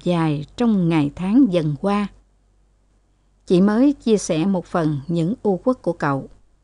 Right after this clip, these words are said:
Có thể là cậu chưa hiểu biết những gì mình đã đọc, và rất có thể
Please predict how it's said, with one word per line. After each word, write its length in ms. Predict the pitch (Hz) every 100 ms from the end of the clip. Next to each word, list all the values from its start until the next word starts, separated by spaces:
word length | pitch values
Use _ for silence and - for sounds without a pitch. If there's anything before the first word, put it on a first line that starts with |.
| _ _ _ _ _ _ _
Có 100 | 190
thể 220 | 185 185
là 160 | 208 165
cậu 380 | - 156 151 170
chưa 160 | - 233
hiểu 200 | 180 160
biết 340 | 196 285 320
những 280 | 175 165 208
gì 280 | 185 160 143
mình 260 | 156 151 143
đã 140 | 160 160
đọc, 260 | 165 143 - _ _ _ _ _ _ _ _ -
và 200 | 208 170
rất 220 | 151 247
có 100 | 240
thể 420 | 233 180 156 196